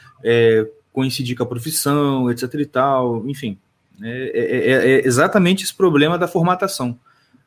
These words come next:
A gente já cresce realmente com essa cabeça. "Não, eu tenho que ser, entre aspas, ser alguma coisa." E ser alguma coisa significa ser algum profissional, entendeu? Tem uma profissão regulamentada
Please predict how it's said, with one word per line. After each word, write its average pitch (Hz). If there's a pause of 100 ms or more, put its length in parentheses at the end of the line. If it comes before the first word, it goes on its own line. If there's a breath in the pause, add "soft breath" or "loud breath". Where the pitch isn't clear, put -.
A 110
gente 135
já 147 (960)
cresce 165
realmente 185 (100)
com 156
essa 175
cabeça. 160
"Não, 156
eu 113
tenho 139
que -
ser, -
entre 127
aspas, -
ser 160
alguma 160
coisa." 113 (300 loud breath)
E 123
ser 147
alguma 151
coisa 151
significa 160
ser 160
algum 165 (220)
profissional, 175 (300)
entendeu? 123 (320 loud breath)
Tem 139
uma 143
profissão 156
regulamentada 160